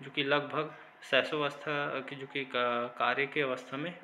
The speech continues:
होता है, तो इसका ए, ए option शैशवावस्था सही हो जाएगा।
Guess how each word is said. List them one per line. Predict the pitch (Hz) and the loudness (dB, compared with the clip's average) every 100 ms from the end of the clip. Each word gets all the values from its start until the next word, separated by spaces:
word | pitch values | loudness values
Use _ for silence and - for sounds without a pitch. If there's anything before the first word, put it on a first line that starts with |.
| - | -10
होता | 113 120 | -8 -4
है, | 117 | -4
तो | 117 | -4
इसका | 120 120 - | -6 -4 -2
ए, | 127 139 151 143 131 - | -2 -2 -2 0 -2 0
ए | 151 | 0
option | 127 - 151 151 | 0 -4 -8 -6
शैशवावस्था | - 123 120 139 135 - | -2 -2 -2 -6 -6 -8
सही | 147 131 131 | -8 -6 -4
हो | 139 | -4
जाएगा। | 143 139 147 | 0 0 -2